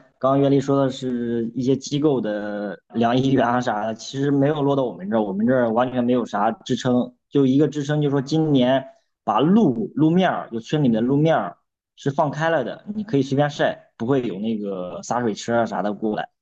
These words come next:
往年如果我们自己村儿里面的路面去晒麦子的话，或者放一些那个麦秸秆儿，让那个过路的车压一下的话，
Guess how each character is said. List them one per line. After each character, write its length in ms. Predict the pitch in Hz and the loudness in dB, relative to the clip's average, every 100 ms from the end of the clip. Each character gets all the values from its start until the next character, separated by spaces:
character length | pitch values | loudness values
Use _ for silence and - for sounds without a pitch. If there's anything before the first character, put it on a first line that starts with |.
| _ - | _ -6
往 240 | 123 117 107 | -4 -4 -8
年 340 | 104 110 127 | -6 -2 0
如 140 | 127 135 | 2 2
果 120 | 110 | 0
我 120 | 101 | -2
们 220 | 98 117 | -4 -8
自 120 | - 139 | 0 0
己 100 | 107 | 0
村 200 | - 151 | -2 -2
儿 40 | |
里 40 | |
面 140 | 117 101 | -2 -4
的 80 | 110 | -4
路 160 | 120 | -2
面 240 | 120 123 110 | 0 0 0
去 160 | 117 | -6
晒 220 | 113 123 | -2 0
麦 260 | 117 131 117 | 2 0 -2
子 120 | 95 | -4
的 120 | 87 | -6
话， 300 | 92 104 82 _ _ _ _ | -2 -2 -2 _ _ _ _
或 100 | - | -2
者 100 | 104 101 | -2 -2
放 200 | 135 123 | -2 -2
一 100 | 120 | -2
些 280 | 113 120 123 | -6 0 2
那 120 | 123 | 2
个 380 | 110 113 110 107 | 2 0 0 2
麦 140 | 113 113 | 2 2
秸 140 | 123 | 0
秆 100 | 120 | 0
儿， 320 | 85 90 98 - | -2 -2 -4 -2
让 220 | 120 110 | 2 2
那 140 | 110 | 2
个 180 | 101 98 | -2 -6
过 180 | - 123 | -2 0
路 80 | 117 | 0
的 80 | |
车 140 | 117 127 | 0 0
压 260 | 147 120 | 2 0
一 40 | 98 | -4
下 140 | 101 | -8
的 100 | 90 | -8
话， 240 | 92 87 | -6 -6